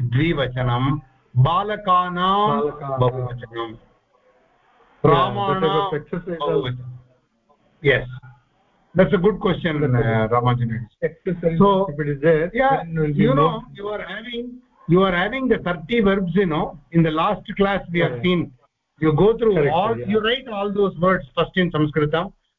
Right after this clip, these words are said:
Speaker 1: You write all the
Speaker 2: Okay.
Speaker 1: words. Then try to make three more columns. Like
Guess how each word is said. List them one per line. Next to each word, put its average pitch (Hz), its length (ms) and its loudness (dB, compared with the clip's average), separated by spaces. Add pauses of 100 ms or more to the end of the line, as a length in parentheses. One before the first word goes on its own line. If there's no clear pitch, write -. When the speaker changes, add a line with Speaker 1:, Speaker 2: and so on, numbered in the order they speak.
(140)
Speaker 1:
You 165 120 6
write 196 280 0
all 165 220 0
the 156 80 2
Speaker 2:
Okay. 127 80 0
Speaker 1:
words. 127 240 0 (640)
Then 185 380 -4 (400)
try 202 240 4
to 220 160 2
make 180 340 -4 (100)
three 220 220 4
more 196 240 2
columns. 156 440 -6 (540)
Like 180 280 0